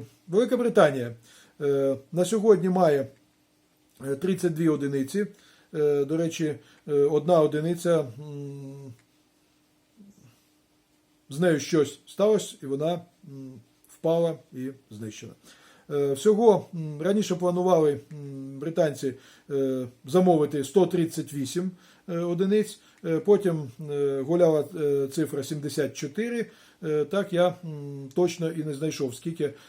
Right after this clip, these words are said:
на сьогодні, е, які, м, плани британців, скільки вони, е, хочуть.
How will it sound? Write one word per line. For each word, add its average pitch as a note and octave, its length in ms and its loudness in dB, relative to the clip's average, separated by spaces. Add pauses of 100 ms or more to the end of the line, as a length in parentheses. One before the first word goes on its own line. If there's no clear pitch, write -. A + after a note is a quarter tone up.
(180)
на C3+ 320 -4
сьогодні, D#3 560 -4 (320)
е, D3 60 -4
які, C#3 520 0
м, C#3 380 -10
плани C#3 380 -2 (140)
британців, B2+ 560 -8
скільки D#3+ 280 -8
вони, B2+ 300 -8 (320)
е, B2+ 60 -10
хочуть. B2 460 -6